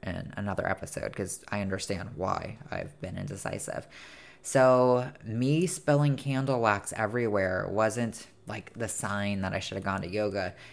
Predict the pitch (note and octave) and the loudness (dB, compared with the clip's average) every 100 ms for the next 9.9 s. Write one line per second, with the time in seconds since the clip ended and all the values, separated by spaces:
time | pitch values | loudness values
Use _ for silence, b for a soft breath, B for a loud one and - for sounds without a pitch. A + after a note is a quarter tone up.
0 | B - A2+ A2+ A2 G#2+ - A2 G#2 G2+ | B -2 2 2 0 -2 -2 -2 0 -2
1 | G2+ A2+ A2+ G#2 G2+ F#2+ - F#2+ F#2+ - | -2 -2 -2 0 2 0 -2 -6 -8 -8
2 | G2+ F#2+ G2 G2 - A2+ B2+ B2+ C3+ G2+ | -6 -6 -6 -8 -6 -2 2 4 4 -2
3 | G2 G2+ F#2+ G#2 - A2 G2 - G2+ G2 | -4 -6 -4 -4 -4 -4 -4 -4 -4 -4
4 | F#2+ G2 B2 C#3+ C#3 G2 G2+ - B B | -4 0 2 2 2 0 -2 -4 B B
5 | - G#2 G#2+ A#2 G#2+ G#2 A2 G2 - G2+ | -8 0 2 4 2 0 -2 -4 -8 -4
6 | F#2+ F#2+ F#2+ - G2+ G2+ G2 F#2+ G2+ G2 | -4 -4 -4 -2 -2 0 -4 -4 -4 0
7 | G2+ F#2+ G2+ G2 G2 G2 A#2 - G2+ G2+ | 0 0 -2 -4 -2 0 0 -2 -2 -2
8 | G2 F#2 F#2+ F#2+ - F#2+ G2 F#2+ - - | -2 -4 -2 -4 -8 -6 -4 -4 -6 -8
9 | - - - - - - G#2 F#2 - | -6 -6 -8 -10 -12 -10 -6 -6 -6